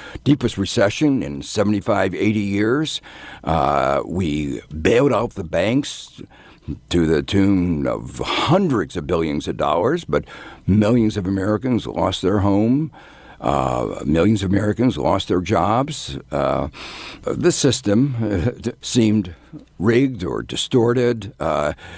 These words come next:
it was a peculiar kind of capitalism. In fact,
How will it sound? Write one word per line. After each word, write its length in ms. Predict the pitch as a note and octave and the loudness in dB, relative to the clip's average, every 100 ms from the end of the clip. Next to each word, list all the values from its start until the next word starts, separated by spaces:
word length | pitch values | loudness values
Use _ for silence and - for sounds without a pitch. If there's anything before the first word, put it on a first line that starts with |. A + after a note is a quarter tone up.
| - - | -10 0
it 220 | G#2 - | 0 2
was 500 | G2+ F#2 F#2 F2 E2+ | 2 2 0 0 0
a 240 | D2 D2 - | 2 2 -2
peculiar 720 | - - - C4+ C4+ A#2 G2 | -10 -4 2 2 2 2 -2
kind 320 | - G2+ D2+ | 0 -2 -2
of 80 | C2+ | -4
capitalism. 840 | F#2 D2 - D2 A#1 - - - - - - - | -2 -2 -2 -4 -4 -6 -4 -6 -8 -14 -14 0
In 140 | C3+ C3 | 0 2
fact, 520 | B2+ A#2 A2+ - | 2 2 0 -8